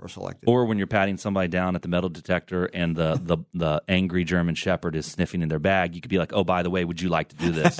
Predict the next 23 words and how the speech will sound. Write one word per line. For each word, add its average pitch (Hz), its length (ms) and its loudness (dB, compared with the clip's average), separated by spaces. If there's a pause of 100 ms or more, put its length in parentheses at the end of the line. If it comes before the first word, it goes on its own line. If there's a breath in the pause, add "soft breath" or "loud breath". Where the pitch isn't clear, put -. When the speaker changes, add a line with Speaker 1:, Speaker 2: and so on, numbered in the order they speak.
Speaker 1:
<laughs> - 40 -16
Speaker 2:
You - 140 0
know, 156 80 0
Speaker 1:
Yes, - 420 -6
Speaker 2:
you - 100 -8
Speaker 1:
yes. - 160 -8
Speaker 2:
could, 160 140 -2
you - 180 -6
could - 140 -12
say - 100 -2
Speaker 1:
"You're 151 80 8
Speaker 2:
that. 135 60 0
Speaker 1:
very 131 180 4
suspicious. 131 500 -4
Come 123 160 0
on 120 120 0
the 117 80 -6
security 120 320 -2
team, 90 140 -12
please." - 340 0
Speaker 2:
<laughs> - 280 -10
You 131 160 -6
know, 117 180 2